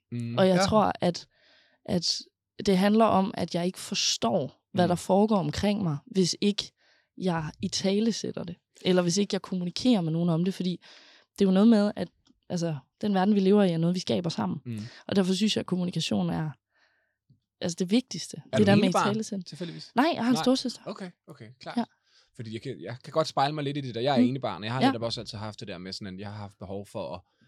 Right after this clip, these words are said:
Speaker 1: sætte ord på tilværelsen, for at forholde mig til tilværelsen
Speaker 2: Ja,
Speaker 1: på en anden måde.
Speaker 2: lige
Speaker 1: Det,
Speaker 2: netop.
Speaker 1: det,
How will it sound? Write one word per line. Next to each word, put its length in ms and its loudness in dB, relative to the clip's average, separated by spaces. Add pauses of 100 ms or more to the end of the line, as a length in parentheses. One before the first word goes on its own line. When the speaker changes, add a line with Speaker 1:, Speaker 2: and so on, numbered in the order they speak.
(320)
Speaker 1:
sætte 280 -8
ord 200 -14
på 60 -14
tilværelsen, 480 -10
for 100 -16
at 100 -16
forholde 360 -12
mig 100 -14
til 100 -18
tilværelsen 420 -16
Speaker 2:
Ja, 100 2
Speaker 1:
på 60 -8
en 60 -16
anden 140 -16
måde. 160 -16
Speaker 2:
lige 120 -6
Speaker 1:
Det, 80 2
Speaker 2:
netop. 200 2
Speaker 1:
det, 80 -8